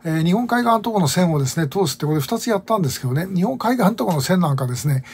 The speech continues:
北朝鮮側はそのまま繋がってんですけども、韓国側は繋がってない。だ-、ただもうその、お、休戦ラインのところだけ、えー、通すために、えー、そこにですね、鉄道を敷いたっていう、もう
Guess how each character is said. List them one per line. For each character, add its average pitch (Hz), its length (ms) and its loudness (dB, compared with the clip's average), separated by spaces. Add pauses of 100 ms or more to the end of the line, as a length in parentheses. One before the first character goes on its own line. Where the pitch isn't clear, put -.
(220)
北 262 240 2
朝 285 200 -2
鮮 254 280 -2
側 233 200 2
は 226 300 2
そ 202 120 -4
の 196 80 4
ま - 20 4
ま 147 40 -2
繋 202 200 0
が 202 80 2
っ 196 80 0
て 208 120 0
ん 180 40 4
で 151 80 0
す 131 80 -6
け 143 80 -2
ど 147 60 -2
も、 151 60 -2
韓 247 200 0
国 254 160 -6
側 262 160 0
は 185 80 2
繋 247 240 0
が 262 60 2
っ 254 40 -2
て 262 100 -4
な 226 120 2
い。 135 80 0 (640)
だ-、 190 100 0
た 269 140 4
だ 220 80 4
も 196 220 4
う - 20 2
そ 202 120 -2
の、 170 1080 0
お、 190 80 -4
休 220 180 -4
戦 247 160 -2
ラ 247 140 4
イ - 20 -2
ン 220 40 -2
の 185 100 -2
と 160 80 -6
こ 202 100 -2
ろ 208 240 4
だ 185 140 2
け、 220 200 -2 (120)
え 170 60 -2
ー、 214 200 -2
通 143 60 -2
す - 40 -6
た 202 120 2
め 254 100 2
に、 156 220 0 (360)
え 165 60 -6
ー、 160 200 2
そ 160 140 -4
こ 165 120 0
に 170 100 2
で 151 80 0
す 131 160 -4
ね、 147 80 0
鉄 131 200 0
道 151 100 0
を - 20 2
敷 156 160 -2
い 151 40 -2
た 208 100 -2
っ 208 40 -4
て 180 200 -6
い 165 80 2
う、 143 60 0
も 160 180 -4
う 180 180 -2